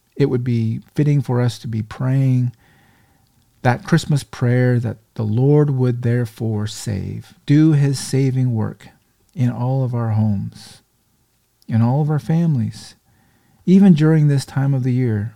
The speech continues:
when we have opportunity to interface to one degree or another, whether it's in person or whether it's by cards or texting, phone calls.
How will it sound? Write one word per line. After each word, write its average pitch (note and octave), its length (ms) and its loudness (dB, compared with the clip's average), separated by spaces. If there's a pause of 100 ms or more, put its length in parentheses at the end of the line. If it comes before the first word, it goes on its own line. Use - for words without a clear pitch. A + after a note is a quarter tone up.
when C3 180 0
we B2 100 2
have D#3 280 2
opportunity A2+ 840 -2
to G#2+ 340 -4 (800)
interface C3+ 920 4 (440)
to D3 160 4
one E3+ 300 8
degree C3+ 400 4
or A#2+ 240 2
another, G#2+ 360 -2
whether C3+ 360 2
it's B2+ 200 -2
in A2+ 120 4
person B2 520 -2
or A2 100 2
whether A2 360 0
it's G#2+ 140 -4
by F#2+ 220 -6
cards A2+ 840 -6
or G2 520 -4 (1000)
texting, C3 540 -4
phone A#2 500 0
calls. A2+ 680 -6